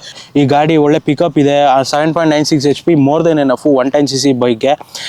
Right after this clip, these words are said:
And ಇನ್ನು ಮೈಲೇಜ್ ಬಗ್ಗೆ ಹೇಳೋದಾದ್ರೆ ನಮಗೆ ಮೈಲೇಜ್ ಒಂದು almost ಒಂದು ಫಿಫ್ಟಿ ಕಿಲೋಮೀಟರ್ಸ್ ಮೈಲೇಜ್ ಬರುತ್ತೆ ಒನ್ ಟೆನ್ ಸಿ ಸಿ ಬೈಕ್‌ಗಾಗಿ. ಅವರು ಫಿಫ್ಟಿ ಟೂ ಕಿಲೋಮೀಟರ್ ಎ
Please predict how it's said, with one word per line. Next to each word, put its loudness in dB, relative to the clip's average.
And 2
ಇನ್ನು 2
ಮೈಲೇಜ್ 2
ಬಗ್ಗೆ 0
ಹೇಳೋದಾದ್ರೆ 0
ನಮಗೆ 0
ಮೈಲೇಜ್ 0
ಒಂದು 2
almost -2
ಒಂದು -2
ಫಿಫ್ಟಿ -4
ಕಿಲೋಮೀಟರ್ಸ್ 0
ಮೈಲೇಜ್ 0
ಬರುತ್ತೆ -2
ಒನ್ 0
ಟೆನ್ 0
ಸಿ 0
ಸಿ -2
ಬೈಕ್‌ಗಾಗಿ. 0
ಅವರು 2
ಫಿಫ್ಟಿ -2
ಟೂ 0
ಕಿಲೋಮೀಟರ್ 0
ಎ 2